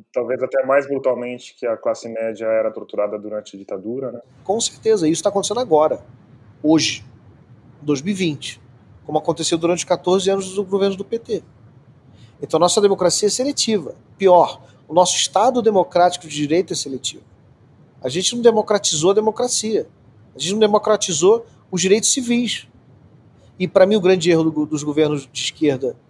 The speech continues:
Speaker 2: ou até da social-democracia centro-direita do F H C, foi que não olharam para as questões básicas de direito civil, que é o jeito de chegar em casa, voltar de casa, voltar pra casa, tem inviolabilidade do lar dele,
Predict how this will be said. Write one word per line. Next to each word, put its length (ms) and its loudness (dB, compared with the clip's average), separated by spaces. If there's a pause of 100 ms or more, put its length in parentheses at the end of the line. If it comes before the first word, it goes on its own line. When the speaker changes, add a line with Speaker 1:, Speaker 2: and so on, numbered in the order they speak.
(180)
Speaker 2:
ou 100 4
até 200 4
da 80 4
social-democracia 1300 -2
centro-direita 680 -4
do 80 -4
F 180 -4
H 160 -2
C, 200 -4 (320)
foi 120 -2
que 220 -4
não 200 4
olharam 320 4
para 140 -4
as 40 -6
questões 340 -6
básicas 400 2
de 60 -4
direito 220 -2
civil, 440 -6 (680)
que 60 -4
é 20 4
o 40 0
jeito 160 -2
de 60 -4
chegar 180 0
em 60 -2
casa, 320 2
voltar 220 -6
de 100 -10
casa, 360 0
voltar 240 -2
pra 120 -6
casa, 320 0
tem 140 -2
inviolabilidade 720 2
do 140 -2
lar 240 2
dele, 400 -2